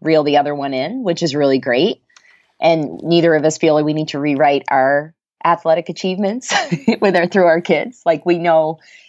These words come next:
that a happy kid who wants to get up and feels confident to learn how to snowboard at tw-,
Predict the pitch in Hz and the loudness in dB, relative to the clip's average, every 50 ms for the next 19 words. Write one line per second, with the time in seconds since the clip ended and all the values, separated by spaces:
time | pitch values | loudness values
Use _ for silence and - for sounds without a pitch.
0 | _ _ _ - 156 175 156 147 139 131 131 - - _ _ _ _ _ _ _ | _ _ _ -4 0 0 2 2 2 0 -2 -4 -12 _ _ _ _ _ _ _
1 | _ _ - - - - _ - 147 156 160 165 151 156 160 - 156 151 - - | _ _ -18 -16 -16 -10 _ -2 -2 -2 0 0 0 0 0 0 -2 -4 -4 -4
2 | - 151 147 143 143 139 - - _ _ - 165 160 156 151 143 143 156 151 151 | -2 -2 0 0 -2 -2 -4 -10 _ _ -6 -2 0 0 0 0 0 0 -2 -2
3 | - - 165 156 160 143 147 147 139 - - 135 131 - - 147 143 - - 165 | -2 -4 -2 0 2 4 4 4 2 2 -2 -8 -6 -2 -2 -2 -2 -2 -2 0
4 | 143 143 143 - 147 147 151 - 156 151 156 151 143 156 160 147 147 147 - - | 0 0 0 -2 -4 -6 -4 -2 -2 0 0 0 0 0 0 0 0 0 0 0
5 | 147 139 139 131 147 147 139 139 143 147 139 - _ _ _ _ _ _ _ _ | 0 0 0 0 2 2 2 2 2 0 -4 -10 _ _ _ _ _ _ _ _
6 | _ _ _ - - 175 175 - - - | _ _ _ -2 -2 -2 -2 -2 -6 -16